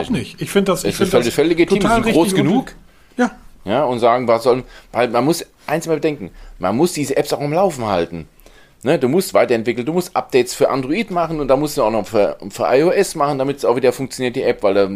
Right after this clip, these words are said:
Speaker 1: muss auch
Speaker 2: Wir,
Speaker 1: Qualität liefern.
Speaker 2: wir
Speaker 1: Das
Speaker 2: sind
Speaker 1: kann
Speaker 2: dann
Speaker 1: sich
Speaker 2: ja
Speaker 1: alles
Speaker 2: in,
Speaker 1: sparen.
Speaker 2: wir sind dann ja in genau dem Punkt, mit dem wir vorhin angefangen haben, ne? Das heißt, wenn du als,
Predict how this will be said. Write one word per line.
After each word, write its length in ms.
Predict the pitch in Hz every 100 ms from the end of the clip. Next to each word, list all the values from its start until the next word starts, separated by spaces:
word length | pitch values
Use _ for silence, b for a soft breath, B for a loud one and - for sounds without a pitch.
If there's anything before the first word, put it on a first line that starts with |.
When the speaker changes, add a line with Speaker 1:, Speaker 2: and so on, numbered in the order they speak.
| -
Speaker 1:
muss 220 | 90 87 78
auch 80 |
Speaker 2:
Wir, 80 | 139
Speaker 1:
Qualität 460 | 135 127 123 151 147
liefern. 360 | 143 131 123 - B
Speaker 2:
wir 200 | 131 127
Speaker 1:
Das 80 | 127
Speaker 2:
sind 80 | 160
Speaker 1:
kann 80 | -
Speaker 2:
dann 60 |
Speaker 1:
sich 60 | 147
Speaker 2:
ja 40 |
Speaker 1:
alles 140 | 139 135
Speaker 2:
in, 40 |
Speaker 1:
sparen. 300 | 143 85 87 - _
Speaker 2:
wir 120 | 120 127
sind 200 | 151 170
dann 100 | 143
ja 140 | 135
in 120 | 127
genau 280 | 123 107 107
dem 140 | 147 143
Punkt, 280 | - 160
mit 160 | 123 120
dem 120 | 135
wir 80 | 131
vorhin 240 | 135 123
angefangen 500 | 131 180 - 101 95
haben, 300 | 85 87 85
ne? 180 | 87 110
Das 200 | 120 104
heißt, 340 | 117 123 120 - B B B B -
wenn 220 | 120 143
du 140 | 160
als, 360 | 110 113 107